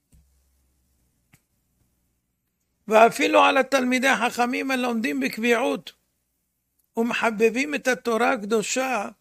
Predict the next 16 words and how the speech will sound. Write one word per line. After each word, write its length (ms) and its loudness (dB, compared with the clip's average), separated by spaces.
יש 280 0
עליהם 340 -2
קצת 380 -4
תרעומות 760 -2
על 120 -6
מה 180 0
שאינם 500 -2
מצפים 760 -4
שתחזור 580 -4
מלכות 420 -6
שמיים 440 -2
למקומה. 480 -6
כמו 320 -4
שמובא 520 -2
בפסיקתא 720 -4
רבתי, 600 -6